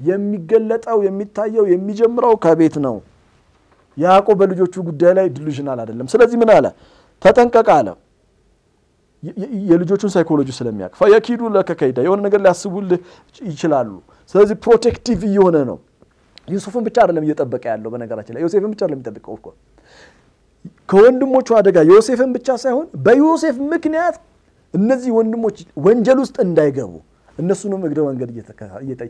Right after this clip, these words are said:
እየ-፣ እንትን ያለ ፕሮቴክት እያደረገ ነው፣ እየ-፣ እየተከላከለ ነው። የሚገርም አባት። He's trying to close all doors of evil. የክፋት በርን ሁሉ እየዘጋ እንዳለን ይመ-፣ እንመለከታለን። ከዛ ምን እንዳለ ታውቃላችሁ? «ኢነ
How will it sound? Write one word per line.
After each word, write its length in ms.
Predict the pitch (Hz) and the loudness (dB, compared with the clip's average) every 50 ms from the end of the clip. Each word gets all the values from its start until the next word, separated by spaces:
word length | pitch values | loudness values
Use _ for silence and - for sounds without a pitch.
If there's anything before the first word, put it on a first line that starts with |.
| _ _ _ _ | _ _ _ _
እየ-፣ 160 | - 127 139 - | -8 -8 -6 -6
እንትን 200 | 135 127 - 139 | -8 -10 -10 -10
ያለ 140 | 123 107 104 | -10 -10 -6
ፕሮቴክት 420 | - 156 151 151 - 190 - - 147 | -2 -2 -2 -2 -2 -8 -8 -8 -10
እያደረገ 460 | 127 117 101 92 90 87 87 82 92 87 | -8 -8 -8 -10 -12 -14 -16 -16 -18 -18
ነው፣ 140 | - - - - - | -20 -20 -20 -18 -16
እየ-፣ 220 | 143 - - 131 - _ _ _ - - _ - | -12 -10 -10 -10 -12 _ _ _ -20 -12 _ 0
እየተከላከለ 640 | 151 165 160 160 - 147 117 110 110 - - 101 98 | 0 2 2 0 -2 -2 -4 -4 -6 -8 -14 -14 -14
ነው። 140 | 92 87 104 | -14 -18 -18
የሚገርም 340 | 127 147 165 - - 127 107 | -18 -16 -14 -12 -12 -12 -12
አባት። 320 | 98 95 - - - _ - - _ _ _ _ _ - | -14 -16 -18 -20 -20 _ -20 -20 _ _ _ _ _ -10
He's 120 | 220 208 | -10 -8
trying 280 | 214 - 262 269 294 285 | -4 -2 -2 -2 -2 -2
to 100 | - 202 | -10 -14
close 280 | - - 196 196 170 - | -8 -2 -2 -2 -2 0
all 200 | - 175 190 190 | 0 0 0 0
doors 320 | 151 123 135 123 123 113 - | -2 -4 -6 -6 -6 -8 -12
of 100 | 123 110 | -16 -16
evil. 260 | - 120 107 98 92 - _ _ _ _ _ _ - | -16 -16 -16 -16 -18 -20 _ _ _ _ _ _ -6
የክፋት 360 | 170 196 196 - - 254 247 233 | -6 -6 -6 -4 -6 -6 -6 -4
በርን 260 | 151 185 190 196 196 190 | -4 -4 -4 -2 -2 -2
ሁሉ 160 | 208 208 185 | -4 -4 -4
እየዘጋ 420 | 160 147 147 143 120 135 131 123 127 120 | -4 -4 -4 -4 -2 -4 -6 -6 -8 -8
እንዳለን 440 | 117 117 110 113 110 107 107 107 104 107 | -8 -6 -6 -6 -6 -6 -8 -10 -10 -12
ይመ-፣ 280 | 110 110 110 104 101 110 113 | -12 -10 -8 -8 -8 -10 -10
እንመለከታለን። 760 | 120 120 113 107 101 95 95 - - 101 - 92 92 - | -12 -12 -10 -10 -10 -12 -12 -14 -18 -20 -18 -18 -16 -10
ከዛ 180 | - 175 196 208 214 240 - _ _ - _ _ _ _ _ _ _ - | -6 -6 -4 -4 -6 -8 -10 _ _ -20 _ _ _ _ _ _ _ -8
ምን 80 | 156 185 | -6 -4
እንዳለ 220 | 196 202 202 196 | 0 0 0 0
ታውቃላችሁ? 440 | 185 190 214 202 196 196 208 175 _ - | 0 -2 -6 -8 -8 -8 -8 -12 _ -12
«ኢነ 240 | - 147 147 135 | -10 -8 -8 -8